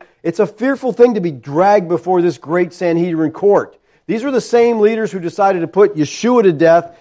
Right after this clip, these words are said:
and set in motion the crucifixion. What was to say they wouldn't do that to them? They didn't seem to care.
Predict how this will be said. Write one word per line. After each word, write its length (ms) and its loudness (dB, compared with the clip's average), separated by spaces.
and 120 -10
set 280 2
in 100 2
motion 360 0
the 80 -2
crucifixion. 720 -6
What 140 0
was 120 0
to 80 -4
say 200 2
they 120 4
wouldn't 280 2
do 140 -2
that 220 0
to 100 -4
them? 300 -6
They 100 -20
didn't 200 -14
seem 220 -8
to 40 -14
care. 300 -18